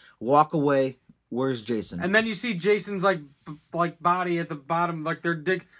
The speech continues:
Speaker 2: they're, like, putting out the fire, and they find his body.
Speaker 1: Or no, just, no. All you'd even, oh, that's true, 'cause the hockey
Speaker 2: The
Speaker 1: mask
Speaker 2: one guy
Speaker 1: w-,
Speaker 2: picked up the
Speaker 1: the
Speaker 2: pieces
Speaker 1: hockey
Speaker 2: of the
Speaker 1: mask was
Speaker 2: hockey
Speaker 1: already
Speaker 2: mask.
Speaker 1: off, but, like, just having a guy pick up the hockey mask, that's cool.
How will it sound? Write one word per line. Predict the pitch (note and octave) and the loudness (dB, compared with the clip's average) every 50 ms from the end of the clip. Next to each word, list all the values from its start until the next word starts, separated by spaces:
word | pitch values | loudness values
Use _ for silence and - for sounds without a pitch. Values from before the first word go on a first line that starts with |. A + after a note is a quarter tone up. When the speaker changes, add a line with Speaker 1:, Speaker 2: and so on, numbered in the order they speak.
| - _ - | -20 _ -4
Speaker 2:
they're, | F3+ F#3+ F#3+ | 0 0 2
like, | F#3+ F#3 F3 - | 2 0 -2 -4
putting | - G#3 F#3 F#3+ | -8 -6 -4 -4
out | F#3 F3+ | -4 -4
the | F3 E3+ | -6 -6
fire, | - - F3+ F3+ F3+ E3+ E3+ E3 D#3 D3 | -2 0 0 0 2 0 0 0 -2 -2
and | D3+ D3+ D#3+ | -4 -4 -4
they | D#3 D3+ | -4 -4
find | C#3 - E3+ D#3+ D#3+ | -4 -4 -4 -4 -4
his | D#3 D3 | -6 -6
body. | C#3+ D3 C3+ B2+ A#2 G#2+ - - - _ _ _ _ - | -4 -4 -4 -4 -6 -8 -14 -20 -20 _ _ _ _ 0
Speaker 1:
Or | F3+ F3+ | 0 2
no, | A#3 C#4 A#3 | 4 4 2
just, | F3+ G3 E3 - - - - | 2 0 -2 -4 -6 -6 -2
no. | D3 F3 A#3 A3+ E3+ - - - | 2 2 4 4 2 0 2 2
All | D3 F#3 G#3 | 2 2 2
you'd | G#3 G3 F#3+ | 2 -2 -2
even, | G3 F3+ F3 F3 D#3+ D3+ D3 D3+ | -2 -2 0 0 0 -2 -4 -4
oh, | - C#3+ D3 | -2 0 0
that's | C#3+ C#3 C3+ - | 0 0 -2 -2
true, | - D3 B2+ | -4 -4 -2
'cause | - B2+ A2 | -2 -2 -4
the | B2 | -2
hockey | A#2 C3 C3+ - C#3+ | -2 -2 -2 -2 0
Speaker 2:
The | C#3 | 2
Speaker 1:
mask | C4 | 2
Speaker 2:
one | C#4+ | 4
guy | C#4 D4 | 4 4
Speaker 1:
w-, | C#4+ G3 A#3+ C#4+ | 2 2 0 -2
Speaker 2:
picked | - C#4 | -4 -4
up | C4 G3 | -6 -4
the | F#3 | 0
Speaker 1:
the | E3 E3+ | 2 4
Speaker 2:
pieces | D3+ F#3 | 6 6
Speaker 1:
hockey | G3 - - | 6 6 6
Speaker 2:
of | G#3+ G3 | 4 4
the | F#3+ | 6
Speaker 1:
mask | F#3+ F#3 F3+ G#3 A3 | 6 4 4 2 2
was | E3+ D3+ | 4 4
Speaker 2:
hockey | F3 E3 | 6 6
Speaker 1:
already | E3 E3+ D#3+ D#3 | 6 4 4 6
Speaker 2:
mask. | D#3 | 6
Speaker 1:
off, | D3+ D3 C3 A#2 - | 6 6 6 4 0
but, | - C#3 | 0 0
like, | C#3 C3 C3 | 0 0 0
just | - D3+ D3+ | -2 0 2
having | E3 E3+ D#3+ D#3 | 2 2 2 2
a | |
guy | C#3+ D3 D3 | 2 2 0
pick | C#3+ - C#3+ | 0 0 -2
up | D#3 G#2+ | -4 -2
the | A#2+ | 0
hockey | A2+ B2 B2 A#2+ - E3+ D#3+ | 2 2 2 2 2 0 0
mask, | D#3+ E3 E3+ F3+ F3 - | 0 0 0 0 -2 -2
that's | D#3 D#3+ - | -4 -4 -4
cool. | - - - G#2 G#2 A#2 D3 D#3 | -6 -8 -6 -6 -6 -6 -6 -8